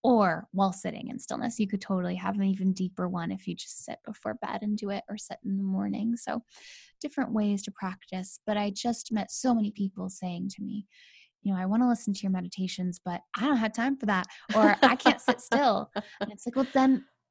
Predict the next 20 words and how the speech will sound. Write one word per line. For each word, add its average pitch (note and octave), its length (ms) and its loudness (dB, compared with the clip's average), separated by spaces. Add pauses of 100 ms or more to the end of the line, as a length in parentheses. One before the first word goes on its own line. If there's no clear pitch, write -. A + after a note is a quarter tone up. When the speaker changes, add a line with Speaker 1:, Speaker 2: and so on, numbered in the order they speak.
(120)
Speaker 1:
you're B3+ 420 2
misunderstanding A#3+ 920 2 (340)
what G#3+ 460 0 (540)
we, A#3+ 300 4
we B3 120 2
have C4+ 180 2
this B3+ 160 0
misconception B3 560 0
that A3 100 0
meditation G#3 420 0
is G3+ 80 0
just - 200 -8
sitting G#3+ 200 2
in G#3 80 2
stillness A3 360 0
and G3+ 100 2
clearing G#3+ 340 2
your G3 140 2
mind. A3 380 4
And F#3+ 180 2